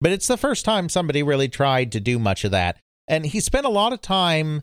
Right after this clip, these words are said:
on people that were currently in the industry, because he was an industry journalist, so he would go to the shows, the trade shows, like M O A and C E S, and he would interview some of these people at the show, and he would get some of their stories. So there's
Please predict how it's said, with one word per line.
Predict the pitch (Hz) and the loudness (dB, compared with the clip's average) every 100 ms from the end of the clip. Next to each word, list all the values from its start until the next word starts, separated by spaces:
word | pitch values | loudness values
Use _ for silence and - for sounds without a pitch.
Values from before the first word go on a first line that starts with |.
| - | 0
on | 160 156 147 143 131 - | 2 2 2 0 -2 -2
people | 190 151 170 | 0 2 2
that | 143 | 2
were | 135 | 0
currently | - 175 151 143 | 2 0 2 2
in | 139 | 2
the | 131 | 2
industry, | 131 127 - 107 95 | 2 0 0 2 2
because | 113 135 120 | 2 0 0
he | 135 147 | 0 0
was | 147 156 180 180 156 - | 2 2 2 2 0 0
an | 135 | 0
industry | 139 139 - 123 | 0 0 -2 0
journalist, | 117 117 107 107 127 | 2 2 2 2 0
so | 139 123 | 2 2
he | 135 | 4
would | 135 | 2
go | 135 123 117 | 2 2 2
to | |
the | 110 | 0
shows, | 104 - 135 113 90 101 | 0 2 4 4 2 0
the | - | -4
trade | - 131 123 - | 0 0 0 0
shows, | 104 92 90 95 - _ _ _ | 0 2 0 -2 -8 _ _ _
like | 107 101 - | 0 0 0
M | 117 104 | -2 0
O | 101 98 | 2 2
A | 98 | 2
and | 98 | 0
C | - 123 113 101 | -2 -2 0 2
E | 117 | 4
S, | 113 92 - - _ _ _ _ _ | 2 0 -2 -8 _ _ _ _ _
and | 131 123 131 | 0 2 2
he | 139 | 2
would | 123 | 2
interview | 143 160 123 123 117 | 2 2 0 2 2
some | 107 117 | 0 0
of | 107 | 0
these | 107 | 0
people | - 120 117 104 | 0 2 2 2
at | 101 | 2
the | 104 | 0
show, | - 202 160 | 2 2 2
and | 117 | 2
he | 120 | 0
would | 113 | 0
get | 104 110 | 0 0
some | 123 107 | 0 2
of | |
their | 98 98 | 2 0
stories. | - 196 147 82 85 | 0 2 2 0 0
So | - 139 | 0 2
there's | 127 120 | 2 0